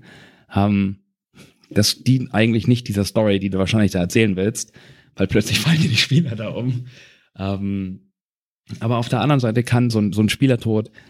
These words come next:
für die Geschichte, die man da erzählt, zusammen auch richtig, richtig, richtig krass sein. Und, ähm, da habe ich eine kleine Geschichte zu, außer du hast noch einen Einwand oder eine Frage.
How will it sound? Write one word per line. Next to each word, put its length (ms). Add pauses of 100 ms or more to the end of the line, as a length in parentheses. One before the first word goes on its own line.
(640)
für 540
die 180
Geschichte, 400
die 120
man 140
da 120
erzählt, 540
zusammen 400
auch 180
richtig, 400
richtig, 400
richtig 400
krass 260
sein. 440 (580)
Und, 300
ähm, 460 (760)
da 400 (520)
habe 220
ich 80
eine 160
kleine 320
Geschichte 380
zu, 160
außer 240
du 80
hast 120
noch 60
einen 100
Einwand 360
oder 100
eine 120
Frage. 420